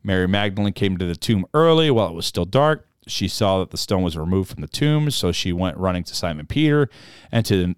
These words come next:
the other disciple, who we know as John, uh, the one that Jesus loved,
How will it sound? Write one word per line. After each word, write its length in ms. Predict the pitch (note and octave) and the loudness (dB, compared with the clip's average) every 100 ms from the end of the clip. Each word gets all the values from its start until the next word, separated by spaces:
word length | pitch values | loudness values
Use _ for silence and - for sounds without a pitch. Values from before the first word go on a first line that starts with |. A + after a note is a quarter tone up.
| - | -6
the 200 | F#2+ F2+ | -4 -2
other 240 | A2+ A2 F#2 | 0 0 0
disciple, 680 | F2+ - C3+ C3+ D3 C3+ G#2 | -2 0 0 2 0 0 -6
who 180 | D2 C#2+ | -6 -6
we 140 | C#2+ | -6
know 160 | C#2 C2+ | -6 -8
as 100 | D2+ | -2
John, 300 | A2 C3 - - - - - | 0 2 -2 -16 -20 -10 0
uh, 260 | G#2 F#2+ | 2 2
the 140 | F2+ G2 | 2 2
one 180 | G2 | 2
that 80 | F2 | 0
Jesus 400 | D#2 F2 D#2 - | -2 -6 -6 -4
loved, 320 | C3+ C3+ B2+ | 0 2 0